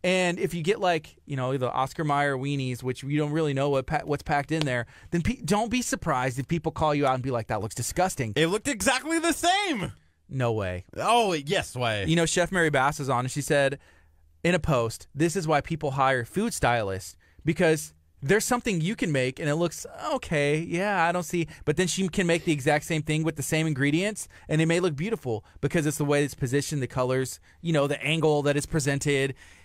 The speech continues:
Speaker 1: all kinds of different things. Maybe you let it cool first. I don't know. But th-, that's why Chef Mary Bass pictures may look and be more well received than whenever Kurt Casper can cook the exact same thing.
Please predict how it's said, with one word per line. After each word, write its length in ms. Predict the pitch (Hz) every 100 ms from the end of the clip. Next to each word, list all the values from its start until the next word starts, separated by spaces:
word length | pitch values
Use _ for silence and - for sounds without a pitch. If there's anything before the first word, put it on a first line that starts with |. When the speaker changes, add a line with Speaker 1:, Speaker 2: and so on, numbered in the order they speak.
| - - _ - -
Speaker 1:
all 160 | 208 240
kinds 280 | 220 208 180
of 60 |
different 260 | 170 170 170
things. 240 | 160 127
Maybe 200 | 135 151 165
you 100 | 175
let 140 | 170
it 100 | 143
cool 260 | - 165 160
first. 340 | 165 156 156 -
I 140 | 165
don't 220 | 226 196
know. 420 | 147 139 131 104 - -
But 160 | 147 -
th-, 120 | 196
that's 340 | 170 175 - 165
why 440 | 160 151 151 156 - - -
Chef 240 | - 175
Mary 160 | 180 156
Bass 300 | 147 170 -
pictures 360 | 151 - 135
may 160 | 139 160
look 260 | 165 151 - _ _ _ _ _ -
and 120 | 226
be 100 | 262
more 260 | 208 240 240
well 200 | 240 220
received 420 | - 285 247 175
than 280 | 175 165 165
whenever 240 | 170 160
Kurt 180 | - 185
Casper 460 | 175 160 - 147 - _
can 140 | - 175
cook 180 | 165
the 100 | -
exact 320 | 135 117 117 -
same 140 | 101
thing. 260 | 73 57